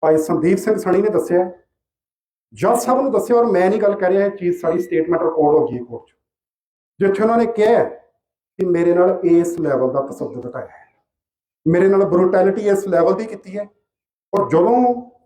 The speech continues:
ਦੱਸ ਰਹੇ ਸੀ, ਜੱਜ ਸਾਹਿਬ ਕਹਿੰਦੇ ਕਿ ਤੁਸੀਂ ਦੱਸੋ ਕਿੱਥੇ ਕਿੱਥੇ ਤੁਸੀਂ ਕੱਪੜੇ ਉਤਾਰ ਕੇ ਦੱਸੋ। ਔਰ ਉੱਥੇ ਚਲੋ ਲੇਡੀ ਅਫੀਸਰ ਸੀਗੇ ਸਾਡੇ ਮਾਣਯੋਗ,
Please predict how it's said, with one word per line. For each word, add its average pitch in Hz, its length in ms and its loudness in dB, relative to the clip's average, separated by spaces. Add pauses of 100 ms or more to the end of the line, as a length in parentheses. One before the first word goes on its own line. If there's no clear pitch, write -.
(320)
ਦੱਸ - 260 0
ਰਹੇ 254 160 2
ਸੀ, 151 200 -8 (600)
ਜੱਜ 165 140 4
ਸਾਹਿਬ 214 240 0
ਕਹਿੰਦੇ 202 200 0
ਕਿ 214 120 -6
ਤੁਸੀਂ 185 240 -4
ਦੱਸੋ 175 280 2
ਕਿੱਥੇ 185 200 -2
ਕਿੱਥੇ 180 240 -4
ਤੁਸੀਂ 185 160 -8
ਕੱਪੜੇ 170 260 0
ਉਤਾਰ 170 200 0
ਕੇ - 100 -6
ਦੱਸੋ। - 240 -12 (1400)
ਔਰ 202 120 2
ਉੱਥੇ 220 720 0 (140)
ਚਲੋ 180 520 0
ਲੇਡੀ 156 260 0
ਅਫੀਸਰ 196 360 -2
ਸੀਗੇ 208 220 -6
ਸਾਡੇ 196 200 -2
ਮਾਣਯੋਗ, 151 380 2